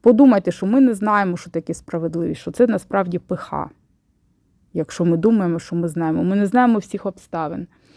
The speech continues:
А, і от це відображено в картах Таро дуже добре.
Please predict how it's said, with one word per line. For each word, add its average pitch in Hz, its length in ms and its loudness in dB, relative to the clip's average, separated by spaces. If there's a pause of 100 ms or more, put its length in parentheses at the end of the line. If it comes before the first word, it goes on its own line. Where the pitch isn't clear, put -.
(520)
А, 185 300 2
і - 80 2
от 240 260 2
це 330 240 2
відображено 226 760 2
в - 80 -10
картах 208 420 -4
Таро 180 300 -6
дуже 160 240 -10
добре. 160 480 -8